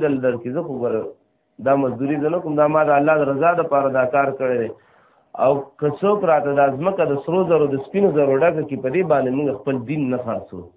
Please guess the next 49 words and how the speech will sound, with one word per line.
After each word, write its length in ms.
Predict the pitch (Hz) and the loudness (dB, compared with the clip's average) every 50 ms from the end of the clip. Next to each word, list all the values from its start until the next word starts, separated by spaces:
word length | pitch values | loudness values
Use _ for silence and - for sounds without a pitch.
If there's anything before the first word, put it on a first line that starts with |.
| _ _ 98 120 | _ _ -4 0
دا 80 | 139 143 139 | 0 2 2
د 20 | 139 135 | 2 0
انبیا 240 | 131 123 131 139 147 147 | 0 0 0 2 2 2
علیه 140 | 143 135 131 | 2 0 -2
السلام 280 | 131 127 123 127 127 123 120 117 - - | -2 -2 0 0 0 0 -2 -6 -8 -8
سنت 280 | 117 120 131 127 123 - - - | -6 -4 -4 -4 -6 -8 -12 -18
دی. 140 | 87 87 - - - - _ _ _ _ _ _ _ _ _ _ _ _ _ _ _ _ _ - | -18 -18 -18 -20 -20 -20 _ _ _ _ _ _ _ _ _ _ _ _ _ _ _ _ _ -6
موږ 160 | 123 143 151 147 147 | -2 0 0 0 0
خپل 180 | - 156 160 160 156 | 0 0 0 0 0
دین 120 | 196 214 196 - - 139 | -2 -2 -2 -2 0 0
هغه 140 | 139 143 151 135 | 2 2 2 0
په 40 | 143 139 | 0 0
دې 80 | 156 156 143 139 | 0 0 2 2
باندې 220 | 135 131 127 131 147 165 | 2 2 2 0 0 0
نه 40 | 165 151 | 0 0
خرڅو. 300 | 139 131 104 117 113 110 110 - - _ _ _ - | 0 0 -2 -4 -6 -6 -8 -10 -14 _ _ _ -4
شعیب 220 | - 135 156 165 160 160 | 0 0 2 4 4 4
علیه 140 | 147 139 139 | 2 2 0
السلام 280 | 135 143 135 147 156 151 147 143 | 0 0 2 2 4 4 2 0
ورته 180 | - - 147 | 0 2 0
وویل 260 | 156 156 147 135 135 - - _ _ _ _ - 107 104 | 0 2 0 0 -2 -4 -8 _ _ _ _ -10 -8 -8
چې 60 | 135 131 143 | -4 0 2
دا 60 | 151 160 160 160 | 2 2 2 0
ستا 160 | - 170 160 160 | 0 2 2 2
د 100 | 143 139 131 131 123 | 2 0 -2 -2 -2
اوبو 220 | 127 123 127 147 156 | -4 -4 -2 -2 -4
څښلو 400 | 143 - - - 151 156 147 139 117 120 | -4 -6 -8 -4 -2 -2 0 0 -2 -2
اجرت 300 | 117 113 127 135 147 147 - | -4 -4 -2 -2 -2 -2 0
نه 100 | 156 160 151 | -2 0 0
دی. 100 | 147 135 - - - _ _ _ _ | 0 -2 -2 -6 -12 _ _ _ _
د 20 | 117 123 127 | -2 0 0
انبیا 200 | 135 147 165 170 | 2 4 4 4
علیه 160 | 165 160 127 123 | 4 4 2 2
السلام 260 | 143 139 151 156 156 151 139 - | 2 2 2 2 2 2 -2 0
شان 220 | - 160 165 170 180 | 0 0 2 2 0
هم 100 | 175 160 147 | 0 2 2
ډېر 120 | 147 143 139 135 | 2 2 2 2
عجیبه 260 | 127 131 127 127 131 120 | 0 -2 0 0 0 0
دی. 100 | 120 110 107 - - _ _ _ - 107 120 | 0 -4 -6 -8 -14 _ _ _ -10 -4 -2
زمونږ 260 | 143 165 185 190 185 175 165 160 143 - - - _ _ - - | 0 0 2 2 4 6 6 4 4 0 -6 -10 _ _ 0 0
عادت 300 | 120 139 139 185 196 - 151 143 | 2 4 4 4 4 2 2 2
دا 100 | 165 165 160 151 | 2 4 4 4
دی 80 | 147 135 - | 2 2 0
چې 60 | 131 127 147 | -4 0 0
کله 160 | 147 143 139 135 131 | 2 2 2 2 0
میلمه 260 | 127 127 127 135 131 135 | -2 -2 0 0 2 2
راشي، 260 | 135 135 135 - 147 | 2 2 0 -4 -4
نو 100 | 143 135 131 | -4 -4 -4
موږ 120 | 131 131 | -4 -4